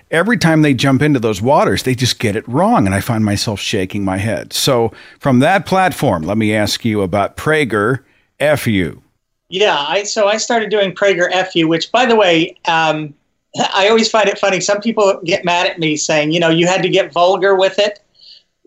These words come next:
Speaker 2: But they, they're not really thinking that if it were Prager, fuck you, it would be F Y instead of F U.
Speaker 1: <laughs>
Speaker 2: I like that it sounds like F U, but, um,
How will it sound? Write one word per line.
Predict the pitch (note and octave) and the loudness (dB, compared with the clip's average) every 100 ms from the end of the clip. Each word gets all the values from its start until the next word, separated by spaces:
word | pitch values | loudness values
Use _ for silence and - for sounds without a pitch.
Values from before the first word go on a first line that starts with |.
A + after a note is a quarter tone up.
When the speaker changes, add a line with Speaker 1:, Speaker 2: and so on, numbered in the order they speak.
| _ _ - | _ _ -6
Speaker 2:
But | F3+ F3+ | -4 0
they, | F3+ F3+ | 0 0
they're | F#3 | 0
not | F#3+ G3 - _ _ - | 0 -2 -4 _ _ -2
really | F#3+ F3 | 2 2
thinking | E3+ F3 D#3 D3 C#3 - | 0 -2 -2 -2 -4 -6
that | E3 F3 - _ - | -4 -4 -6 _ -6
if | F3 D#3+ | -6 0
it | F3+ | 0
were | F3+ E3+ - - | 2 0 -4 -2
Prager, | G#3 F#3 F3 E3+ _ _ - - | 2 2 0 -2 _ _ -8 -2
fuck | A3 - | -2 0
you, | F3+ D3+ D3+ F3+ | 0 2 0 -2
it | F#3 | -2
would | F3 C#3+ | 0 0
be | E3+ E3+ | 0 0
F | E3 - | -4 -2
Y | D#3 D#3+ C#3+ C3+ C3 | 0 2 2 0 -2
instead | D#3 - E3 D3+ F3 | -4 -2 0 0 0
of | - | 0
F | D#3+ - - | 0 0 -2
U. | D#3 - - - F#3 - F#3+ - - - _ - | -2 -2 -4 -2 -6 -4 -8 -8 -12 -20 _ -14
Speaker 1:
<laughs> | - - - - - - - | -14 -16 -18 -16 -18 -8 -2
Speaker 2:
I | F3 | 2
like | F#3 A3+ B3+ A#3 | 4 4 2 2
that | G3+ | 0
it | G3 | 2
sounds | - B3 B3+ G3 | 0 2 2 2
like | F#3+ E3 | 0 0
F | E3+ E3 - | 0 -2 -2
U, | F3 D#3 D3+ E3+ - - _ - D3 | -2 -2 -2 -6 -12 -20 _ -10 -2
but, | F3 E3 D#3+ _ | 0 0 -4 _
um, | E3+ D#3+ D#3 D#3 D#3 | -2 0 0 -2 -8